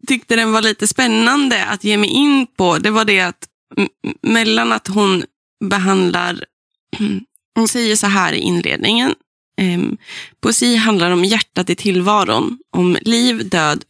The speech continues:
förnyelse, förändring. Och likaså om rättvisa och orättvisa.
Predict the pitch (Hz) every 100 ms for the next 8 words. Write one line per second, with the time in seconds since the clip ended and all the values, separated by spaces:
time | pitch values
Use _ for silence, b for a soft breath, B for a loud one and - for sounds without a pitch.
0 | - 185 202 196 139 - 170 - - -
1 | 151 147 - 107 240 _ B B B B
2 | - 233 226 - 233 180 175 180 196 -
3 | 196 196 185 175 175 - - - - 123